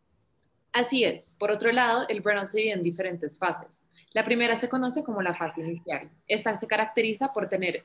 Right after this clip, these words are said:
entusiasmo, energía y expectativas positivas frente al trabajo.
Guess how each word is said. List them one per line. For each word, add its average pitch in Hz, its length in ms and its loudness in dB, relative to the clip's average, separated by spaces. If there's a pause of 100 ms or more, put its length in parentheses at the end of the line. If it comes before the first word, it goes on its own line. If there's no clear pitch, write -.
(140)
entusiasmo, 214 720 0
energía 196 480 0
y 240 100 -4
expectativas 185 640 -2
positivas 226 640 -2
frente 175 240 -4
al 156 80 -2
trabajo. 151 380 -4